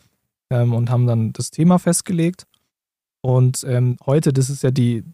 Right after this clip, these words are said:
quasi die erste Folge von einem Tech-Snippet, da geht's dann erstmal so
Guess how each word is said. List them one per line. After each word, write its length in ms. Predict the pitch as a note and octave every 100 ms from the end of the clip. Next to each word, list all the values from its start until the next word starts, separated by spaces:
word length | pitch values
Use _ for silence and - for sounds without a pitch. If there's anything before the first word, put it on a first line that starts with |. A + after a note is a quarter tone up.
| - _ -
quasi 240 | A#2+ A#2+
die 120 | A#2
erste 340 | A#2 D#3 - E3
Folge 360 | - E3 E3
von 220 | E3 D#3
einem 100 | D#3
Tech-Snippet, 560 | - E3 - D#3+ D#3+ C#3+
da 80 | A#2+
geht's 200 | B2 -
dann 160 | E3+
erstmal 420 | A#2+ B2+ - A#2+ A2+
so 280 | A2 A2+